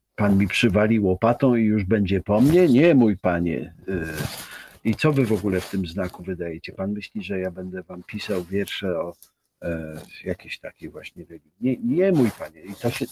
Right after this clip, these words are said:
nakręcał się, takie białe oko. Ja siedziałem ze szklaneczką whisky przerażony naprzeciwko niego. Każda próba uspokojenia go tylko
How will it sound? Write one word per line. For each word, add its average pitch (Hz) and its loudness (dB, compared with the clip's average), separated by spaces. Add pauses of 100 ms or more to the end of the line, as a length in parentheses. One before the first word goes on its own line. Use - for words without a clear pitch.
(140)
nakręcał 120 0
się, - -14
takie - -18 (300)
białe 101 0
oko. 127 -2 (380)
Ja 104 2
siedziałem 107 2
ze 98 -2
szklaneczką 104 -4
whisky 98 -4
przerażony 92 -2
naprzeciwko - -10
niego. 85 -4 (280)
Każda 95 -4
próba 98 -2
uspokojenia 95 -4
go 85 -6
tylko 92 -8